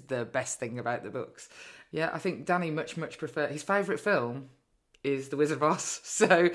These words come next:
he likes a female central <laughs> character.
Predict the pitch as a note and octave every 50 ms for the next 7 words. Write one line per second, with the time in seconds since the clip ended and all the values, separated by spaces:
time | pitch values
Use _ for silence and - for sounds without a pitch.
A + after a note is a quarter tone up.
0 | - - C#4 - - - - A#3 G#3 A3 A3+ G#3 F#3 - - A3 G#3+ G#3+ G#3 G#3
1 | G#3 - A3 A3 A3 G3 G3 G3 G3 - C#4+ A3+ F#3 - - - B3+ A3+ - -
2 | B3 - C#4 C4+ - - - - - - - A#3+ B3+